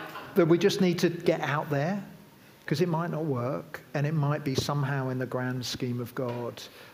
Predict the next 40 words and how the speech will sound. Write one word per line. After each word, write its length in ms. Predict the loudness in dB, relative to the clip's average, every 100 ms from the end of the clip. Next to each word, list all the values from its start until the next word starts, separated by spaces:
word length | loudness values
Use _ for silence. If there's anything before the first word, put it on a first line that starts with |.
| -8
that 180 | -4 -2
he 120 | -2
wants 300 | 0 -2 -2
these 160 | -4 -4
guys 340 | -4 -4 -4
to 100 | -4
go 300 | -2 -2 -2
and 100 | -4
take 240 | -4 -6 -6
some 180 | -8 -8
team, 560 | -6 -4 -4 -4 -8 -10 -6
and 280 | -4 -4 -4
they're 240 | -2 0
the 120 | 0 -2
seed 380 | -2 -2 -2 -4
that 120 | -6
gets 220 | -6 -6
buried 400 | -6 -4 -6 -6
in 80 | -6
the 80 | -4
ground. 600 | -4 -4 -4 -8 -12 -18 -20 -20 -20 -20 -20 -20 -10
And 160 | -4 0
there 160 | 2 2
is 100 | 0
a 60 |
hope 360 | -2 0 -2 -2
that 120 | -6
one 260 | -4 -2 0
day 180 | 0 0
there 160 | -2
will 160 | -2 -4
be 200 | -4 -8 -6
resurrection 640 | -4 -4 -4 -6 -8 -8 -8
and 140 | -10
fruit. 600 | -6 -6 -6 -10 -14 -14 -18 -20 -20 -20 -20 -20 -20 -12 -4
But 220 | -4 -4 -4
I, 180 | -4 -2
I've 220 | -2 -2
just, 360 | -2 -6 -6 -14 -6
uh, 240 | -2 -2